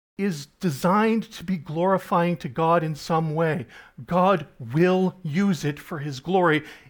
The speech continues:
and you only need to be prepared to let him use it for his glory. So you need to do it in him. So obey God's call. Obey God's call to care about people around you.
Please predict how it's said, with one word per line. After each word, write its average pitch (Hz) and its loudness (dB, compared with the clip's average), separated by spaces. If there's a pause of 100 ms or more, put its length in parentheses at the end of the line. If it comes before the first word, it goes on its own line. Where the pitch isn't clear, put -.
(580)
and 147 0
you 202 0
only 208 4
need 196 2
to 165 -6
be 180 -2
prepared 180 -2
to 165 -4
let 202 2
him 175 4
use 170 4
it 165 0
for 196 2
his 143 2
glory. 131 -2 (1000)
So - -12
you 175 0
need 180 0
to 175 -8
do 190 0
it 170 0
in 180 0 (120)
him. 151 -2 (720)
So 220 -4
obey 220 2
God's 175 2
call. 113 -12 (1040)
Obey 233 4
God's 233 4
call 233 2
to 208 -2
care 240 2
about 190 2
people 196 -2
around 185 4
you. 123 -4